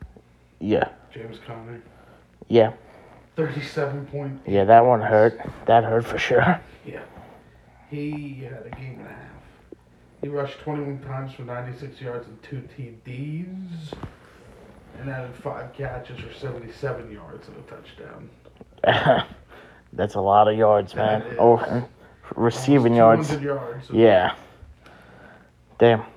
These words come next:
Speaker 1: Good for him.
Speaker 2: Yeah.
Speaker 1: Uh, leading the league in touchdowns right now.
Speaker 2: Yeah,
Speaker 1: So,
Speaker 2: he's
Speaker 1: I kinda forget what that trade was, but I think Kel got a, uh,
Speaker 2: Yeah.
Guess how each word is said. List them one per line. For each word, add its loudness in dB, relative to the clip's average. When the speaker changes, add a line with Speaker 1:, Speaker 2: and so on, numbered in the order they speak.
Speaker 1:
Good 6
for 8
him. 4
Speaker 2:
Yeah. 4
Speaker 1:
Uh, 4
leading 2
the 2
league 2
in 4
touchdowns 2
right 4
now. 4
Speaker 2:
Yeah, -18
Speaker 1:
So, 6
Speaker 2:
he's -8
Speaker 1:
I 0
kinda 6
forget 6
what 4
that 6
trade 8
was, 2
but -2
I 0
think -4
Kel 4
got 4
a, 2
uh, 0
Speaker 2:
Yeah. -14